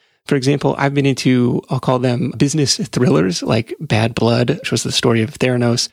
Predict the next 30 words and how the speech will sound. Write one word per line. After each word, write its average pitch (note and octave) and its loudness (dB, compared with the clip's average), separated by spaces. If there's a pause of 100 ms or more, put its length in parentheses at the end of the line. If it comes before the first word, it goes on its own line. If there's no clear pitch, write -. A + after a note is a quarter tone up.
(360)
and - -4
Super D3 0
Pumped, - -4
which - -2
was A2 2
the, - -4
the - -6
story A#2 -2
of B2+ -6
Uber. D#3 2 (440)
But F3 0
for - -6 (220)
other B3+ 2
nonfiction, C3 0 (580)
that's - -2 (100)
where G3 2
our F3 2
sponsor D#3 -2
Blinkist B2+ -2
comes A#2+ 0
in. B2+ -2 (320)
With D3+ 0
the D#3+ 0
Blinkist G#3+ 0
app, G3 -2
you F3+ 0
get G3+ 0
unlimited A3 2
access D3+ -2
to D3 0